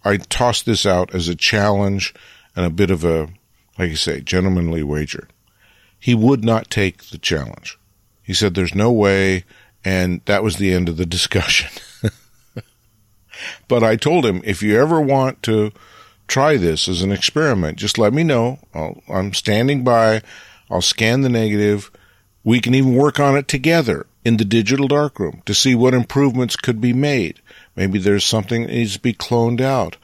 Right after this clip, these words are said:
Maybe there's some very subtle tones that need to be added or subtracted from a, a small portion of the, of the image that is very difficult to do, if not impossible, in the analog darkroom, but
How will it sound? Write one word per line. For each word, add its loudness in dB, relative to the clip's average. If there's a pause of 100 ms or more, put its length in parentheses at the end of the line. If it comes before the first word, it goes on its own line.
(300)
Maybe 0
there's 2 (240)
some 0
very 0
subtle 0
tones -4
that -8
need -4
to -6
be -6
added 0
or -2
subtracted -4 (400)
from -2
a, -6
a -2
small 2
portion 0
of -2
the, -2 (140)
of -4
the -4
image 0
that -2 (460)
is -4
very 2
difficult -2
to -8
do, 2
if -4
not 0
impossible, -2
in 0
the -2
analog -2
darkroom, -2
but -6